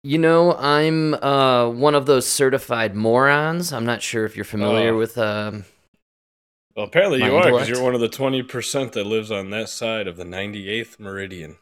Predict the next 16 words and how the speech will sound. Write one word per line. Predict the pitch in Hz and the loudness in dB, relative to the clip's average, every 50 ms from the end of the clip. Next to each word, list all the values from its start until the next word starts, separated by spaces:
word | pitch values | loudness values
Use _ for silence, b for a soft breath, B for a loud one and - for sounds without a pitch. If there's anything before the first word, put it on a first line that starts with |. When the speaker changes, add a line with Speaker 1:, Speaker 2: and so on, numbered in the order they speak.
| - - 131 | -14 -10 -6
Speaker 1:
Ooh, | 139 170 185 180 165 151 135 123 120 117 113 107 104 107 | -6 -4 -4 -6 -6 -6 -6 -6 -6 -6 -4 -4 -4 -4
uh, | 101 98 95 - - - - - - | -4 -6 -8 -10 -10 -12 -12 -10 -6
Speaker 2:
You | 131 | 0
know | 139 139 | 2 4
how | 151 | 4
you | 147 139 143 | 6 6 6
have, | 139 131 | 4 4
like, | 139 131 127 117 | 4 2 2 2
the, | 123 123 120 117 113 | 0 0 0 2 2
uh, | 107 101 98 95 92 90 90 90 90 | 2 2 2 0 0 -2 -2 -4 -6
the | 87 85 92 90 87 | -8 -8 -10 -10 -8
longitude | 87 92 95 98 104 101 98 101 87 - 104 101 95 92 | -6 -6 -4 -4 -4 -4 -6 -10 -12 -10 -10 -10 -10 -10
and | 92 92 | -12 -12
latitude? | 92 92 95 98 101 101 95 - 117 107 104 113 _ - _ _ _ _ _ _ - | -10 -10 -10 -10 -12 -14 -18 -18 -16 -16 -18 -18 _ -20 _ _ _ _ _ _ -8
Speaker 1:
Yes, | 127 131 143 - - - - - - | -4 -2 -2 -2 -4 -8 -14 -16 -14
familiar, | _ - 104 104 104 98 90 85 85 - - | _ -8 -4 -2 -2 -2 -4 -6 -8 -14 -20